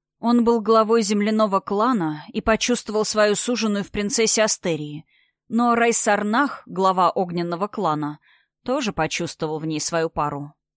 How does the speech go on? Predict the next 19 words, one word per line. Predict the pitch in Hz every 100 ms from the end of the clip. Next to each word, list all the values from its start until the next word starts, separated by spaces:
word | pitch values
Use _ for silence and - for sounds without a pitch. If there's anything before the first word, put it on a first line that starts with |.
| _ -
По |
законам | 196 202 214 208 202 190
Вальдхейма | 190 - - 233 202 185
они | 190
должны | 196 190 202
были | 202 202
сразиться, | - 208 175 160 - 151 151 _ _ _ _
и | 269
тогда | 277 247 269
принцесса | 262 208 - 208 226 262
досталась | 247 - - 165 165
бы | 165 175
победителю. | 170 185 160 - 151 151 151 - _ _ _ _
Но | 202 202
ее | 190 190
отец, | 175 226 254 - -
тогдашний | 165 160 180 - 185
правитель | 180 180 185 185 170
Астерии, | - - 247 190 160